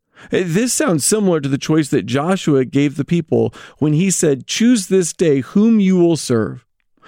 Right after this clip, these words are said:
Or it sounds similar to when Jesus told people,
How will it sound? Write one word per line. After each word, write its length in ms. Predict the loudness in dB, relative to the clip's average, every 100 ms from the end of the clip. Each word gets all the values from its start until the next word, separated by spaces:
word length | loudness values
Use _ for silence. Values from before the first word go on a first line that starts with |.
| -14 -4
Or 140 | -4
it 80 | -2
sounds 280 | -2 0 0
similar 440 | 0 2 2 0
to 180 | 0 0
when 220 | 0 0
Jesus 420 | 0 -2 0 -2 0
told 360 | 2 2 2
people, 400 | -2 0 0 0